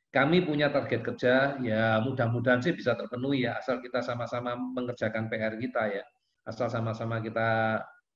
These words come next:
sesuai dengan petunjuk, kan ada orang tua yang masih bohong, ya. Katanya suplemennya ditambah, ternyata nggak ditambah, anaknya tetap error. Ya, kalau kayak gitu, ya, kalau sampean berbohong, ya, aku, ya, kayak bisa bantu, ya, mau diapakin, ya.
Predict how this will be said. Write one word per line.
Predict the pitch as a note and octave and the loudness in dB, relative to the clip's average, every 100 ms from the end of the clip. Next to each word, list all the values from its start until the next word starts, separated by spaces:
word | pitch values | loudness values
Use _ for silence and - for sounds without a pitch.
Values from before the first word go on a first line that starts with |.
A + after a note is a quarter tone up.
| _ _ _ | _ _ _
sesuai | _ B2+ B2 B2+ | _ -8 2 2
dengan | B2 A#2 G#2+ | 2 -2 -2
petunjuk, | G#2 A2+ A2+ A2+ B2+ | -2 -2 -2 0 -2
kan | C#3 D3 | 0 0
ada | B2+ | 2
orang | A2 A2 A2 | 2 2 -2
tua | A#2 | 0
yang | A2+ A2 A2 A2+ | 0 -2 -4 -6
masih | A2 - - | -8 -8 -10
bohong, | G2+ A2 G#2+ G#2 | -6 -4 -4 -8
ya. | G2+ _ _ _ _ _ | -16 _ _ _ _ _
Katanya | - G#2+ G#2+ A2+ A#2+ A#2 | -6 -4 -2 -2 -2 -2
suplemennya | A2 A2+ A2 A2+ A2+ | -6 -4 -2 -2 -2
ditambah, | A2+ A2 G2+ G#2+ A2 | -4 -6 -4 -2 -2
ternyata | G#2+ G#2 A2 | -4 -6 -6
nggak | G#2 - - | -6 -10 -10
ditambah, | F#2+ F#2 F#2+ G2 - | -12 -10 -8 -8 -8
anaknya | F#2+ - G2+ | -12 -12 -14
tetap | G2 G2+ - | -12 -12 -8
error. | G2 G2 F#2+ - _ _ _ _ - | -6 -4 -4 -6 _ _ _ _ -10
Ya, | F#2+ | -6
kalau | A#2 | -2
kayak | A#2+ A2+ G#2+ | -2 -2 -2
gitu, | D3 | 0
ya, | A2 G#2 G#2+ | 2 0 -4
kalau | - A2 - - _ _ _ | -6 -6 -6 -14 _ _ _
sampean | - G#2 G#2+ A2+ A2 | -12 -8 -2 -2 -2
berbohong, | - A2 G#2 C3 | -4 -4 0 0
ya, | A#2 G2 F#2 F#2+ | 0 -4 -4 -4
aku, | C3 | -4
ya, | A2 | -4
kayak | - - | -6 -8
bisa | G2 | -10
bantu, | F2 F2 G2 F#2 | -10 -16 -14 -16
ya, | F2 _ | -16 _
mau | F#2+ | -14
diapakin, | F#2+ F2+ E2+ E2+ _ - | -12 -14 -12 -18 _ -20
ya. | _ | _